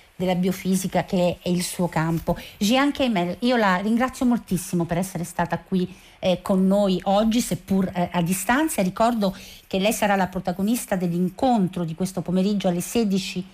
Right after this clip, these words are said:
e quindici dal titolo Scienza, terreno di dialogo, sviluppando ulteriormente le cose che lei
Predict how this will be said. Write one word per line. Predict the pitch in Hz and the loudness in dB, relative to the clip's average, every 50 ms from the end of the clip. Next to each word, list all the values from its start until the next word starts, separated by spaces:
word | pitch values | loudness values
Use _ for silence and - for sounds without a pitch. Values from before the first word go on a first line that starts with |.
| - - - - - | -20 -20 -20 -12 -6
e | - 190 190 - | -6 -6 -4 -2
quindici | - 247 247 262 269 254 294 302 - 311 226 | 0 2 2 4 2 2 0 0 0 0 2
dal | 190 185 185 190 - | 2 2 0 0 -2
titolo | - 202 190 190 - 190 180 175 165 - - - _ | -2 -2 -2 0 0 0 0 0 -2 -6 -16 -20 _
Scienza, | - - - - - 240 208 208 202 202 190 - - - 208 | -12 -8 -6 -2 2 2 2 2 2 -2 -2 -4 -4 -4 -4
terreno | 208 - 208 196 170 175 185 190 185 185 180 180 | -2 0 -2 0 0 0 0 0 0 2 0 0
di | 175 160 175 180 165 - - _ _ _ | -2 0 -2 -2 -2 -4 -8 _ _ _
dialogo, | - 185 190 175 160 151 151 160 160 170 | -2 2 2 2 2 2 0 0 0 -2
sviluppando | 170 165 175 190 196 196 - - 208 202 196 185 | -2 0 2 0 0 0 2 2 2 2 2 0
ulteriormente | 175 - - 185 180 185 180 185 190 190 190 185 185 | -2 -2 -2 -2 0 0 0 2 2 2 2 0 0
le | 165 175 | -2 -2
cose | - - 180 175 175 | 0 0 0 0 0
che | 170 - | -4 -4
lei | 165 165 165 165 165 170 170 | -2 0 0 0 0 -2 -4